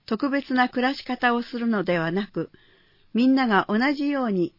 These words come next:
地域で暮らす社会を一緒に考えてみませんか？日時、令和八年一月十八日日曜日、午後一時三十分から三時まで。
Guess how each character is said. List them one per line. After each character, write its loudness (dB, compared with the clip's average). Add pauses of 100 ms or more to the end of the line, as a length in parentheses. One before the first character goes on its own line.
(160)
地 -2
域 -6
で 0
暮 -4
ら 0
す -10
社 -6
会 -2
を -4
一 -4
緒 -2
に 0
考 -2 (180)
え 0
て -4
み 0
ま -2
せ -2
ん -4
か？ -12 (1400)
日 -2
時、 -8 (800)
令 4
和 2
八 -4
年 2
一 -4
月 -2
十 2
八 -6
日 -4
日 -2
曜 0
日、 -6 (800)
午 2
後 2 (140)
一 -6
時 -2
三 0
十 -4
分 -4
か -6
ら -2 (120)
三 0
時 -4
ま -4
で。 -12